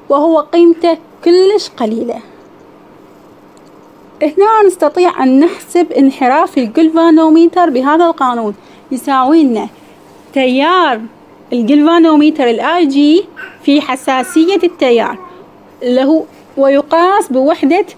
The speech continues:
الملي متر على مايكرو أمبير.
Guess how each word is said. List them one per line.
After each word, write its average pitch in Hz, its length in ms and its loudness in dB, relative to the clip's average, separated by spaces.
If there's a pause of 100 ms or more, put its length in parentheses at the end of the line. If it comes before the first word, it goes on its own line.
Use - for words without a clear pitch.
(260)
الملي 294 680 4 (680)
متر 311 540 0 (380)
على 269 340 -2
مايكرو 349 560 0
أمبير. 254 680 0